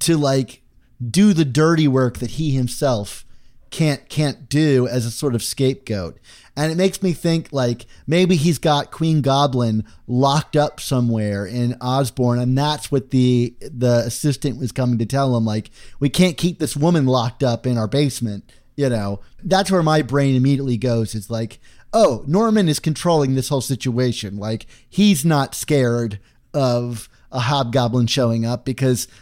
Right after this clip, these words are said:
like, one, it's not hurting his guys, you know, and two, like, he told Spider-Man to stay away." So that's where my brain, my brain immediately goes.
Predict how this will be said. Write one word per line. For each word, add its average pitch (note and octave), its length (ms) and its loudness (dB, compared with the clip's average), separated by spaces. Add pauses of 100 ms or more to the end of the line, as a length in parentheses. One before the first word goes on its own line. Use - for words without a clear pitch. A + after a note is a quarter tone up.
(140)
like, B2 280 -4
one, E3 240 2
it's C#3+ 160 -2
not D#3 160 2
hurting C3+ 300 2
his D3 260 4
guys, A2+ 540 -2 (320)
you C#3 160 0
know, A#2 300 -4
and C3 200 -6
two, C#3 520 0 (280)
like, B2+ 400 0
he E3 260 -2
told C#3+ 340 -2
Spider-Man C3+ 500 2
to A2 60 -2
stay C3 380 0
away." G#2+ 560 -2
So A#2+ 500 -2 (340)
that's F3+ 240 0
where D#3+ 160 4
my C#3 240 4
brain, A#2+ 640 0
my C3+ 220 0
brain A#2 320 0
immediately A2 480 -2
goes. F2 480 -10